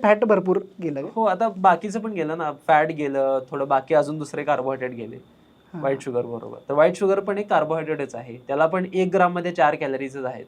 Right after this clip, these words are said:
Speaker 2: फक्त
Speaker 1: बरं.
Speaker 2: एक दहा, शंभर ग्राम नुसतं व्हाईट शुगर खाल्ली तुम्ही, तुमचं पोट पण भरत नाही, तुम्हाला काय न्यूट्रिएंट्स पण मिळत नाही. त्यामुळे
Speaker 1: हम्म.
Speaker 2: त्याला म्हणतात की व्हाईट शुगर, शुगर फूड खूप खाऊ नका.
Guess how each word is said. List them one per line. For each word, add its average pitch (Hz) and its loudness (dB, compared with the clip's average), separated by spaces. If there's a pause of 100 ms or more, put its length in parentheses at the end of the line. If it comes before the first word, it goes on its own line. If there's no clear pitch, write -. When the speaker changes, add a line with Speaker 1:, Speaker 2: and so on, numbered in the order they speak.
(460)
Speaker 2:
फक्त 151 -6
Speaker 1:
बरं. 185 4 (520)
Speaker 2:
एक 202 4 (140)
दहा, 196 6 (100)
शंभर 214 4
ग्राम 240 2
नुसतं 214 0
व्हाईट 214 4
शुगर 202 0
खाल्ली 165 -2
तुम्ही, 156 -10 (400)
तुमचं 151 -8
पोट 170 -2
पण 185 -6
भरत 190 2
नाही, 190 -6
तुम्हाला 147 -2
काय 160 4
न्यूट्रिएंट्स 156 -4
पण 170 -6
मिळत 127 -4
नाही. 120 -16 (100)
त्यामुळे 170 0
Speaker 1:
हम्म. 190 0
Speaker 2:
त्याला 185 0
म्हणतात 185 -4
की 240 -4
व्हाईट 190 -2
शुगर, 185 -6 (140)
शुगर 190 -2
फूड 190 -4
खूप 160 -4
खाऊ - -12
नका. 117 -14